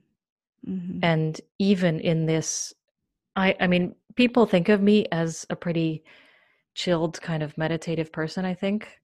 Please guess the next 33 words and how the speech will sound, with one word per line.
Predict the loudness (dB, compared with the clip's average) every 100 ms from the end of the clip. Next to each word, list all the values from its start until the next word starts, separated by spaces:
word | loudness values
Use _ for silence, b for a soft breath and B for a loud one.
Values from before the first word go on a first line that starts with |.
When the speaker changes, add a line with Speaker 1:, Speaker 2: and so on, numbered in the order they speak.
| -8
Speaker 2:
I, | -4 -2 2
I | 2
Speaker 1:
<laughs> |
Speaker 2:
still | 2 0
think | 0 0
that's | 0 0
funny | 0 0
because | -2 -4 -6
I | -6
don't | -4
feel | -2
that | 0 2
way, | 0 -2 B B B B B B 2
but | 2 4
that's | 2 2
what | -4 -4 -2
people | 0 0
seem | 0 0
to | 0
see | 0 2
in |
me. | 2 0 0
And, | 0 0 -2 -10 b b b b b _ _ 0
and | 2
yet, | 6 4 2 -6 -16 -18 _ _ _ _ _ _ -6
it, | 0 0 -2
despite | -2 -2 0 2 2 2
all | 0 0
my | 0 -2 -2 -2 -8 _ _ _
efforts | -4 -2 0 0 -2 -10 -10 _ -10
to | -2 0 0 -2 -4 -8 _ _ _ _ _
become | -6 -2 0 0
more | 0 2 2 2 -2 -8